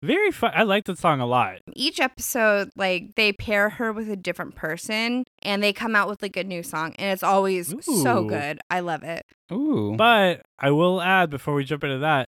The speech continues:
Speaker 1: they are my ship, personally.
Speaker 3: Mm, that makes sense.
Speaker 2: Yes. For this season, they're definitely my ship as well.
Speaker 1: And my final ship is Tokiya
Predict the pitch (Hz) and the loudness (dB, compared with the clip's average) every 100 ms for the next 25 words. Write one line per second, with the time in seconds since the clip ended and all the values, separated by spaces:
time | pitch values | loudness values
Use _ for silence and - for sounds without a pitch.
0 | - 135 165 175 147 127 120 110 - - | -8 2 6 6 6 4 0 -4 -8 -12
1 | - - _ - 131 117 - 98 92 95 | -14 -16 _ -8 -6 -6 -8 -12 -16 -16
2 | 110 120 _ _ - 127 120 123 156 170 | -14 -14 _ _ -2 0 0 2 4 4
3 | 165 - 110 104 101 - - - _ 196 | 2 0 -2 -2 -4 -10 -20 -20 _ -16
4 | 294 285 180 - - - - _ _ - | -6 -4 -4 -8 -16 -18 -20 _ _ -20
5 | - 262 262 262 220 262 294 - - 262 | -12 -2 2 2 0 0 0 -2 -8 -6
6 | 247 240 262 262 - - 208 202 202 190 | -6 -6 -4 -4 -8 -10 -4 -2 0 -2
7 | 202 185 170 170 156 156 160 - - - | -2 -6 -6 -6 -8 -8 -10 -12 -16 -18
8 | - 165 185 190 175 - _ - 139 139 | 0 4 6 4 0 -8 _ -4 -2 2
9 | 233 269 190 - 135 127 _ _ _ 147 | 2 4 2 2 0 -2 _ _ _ 0
10 | 151 - - 262 - 170 127 123 | 0 0 2 2 4 2 4 4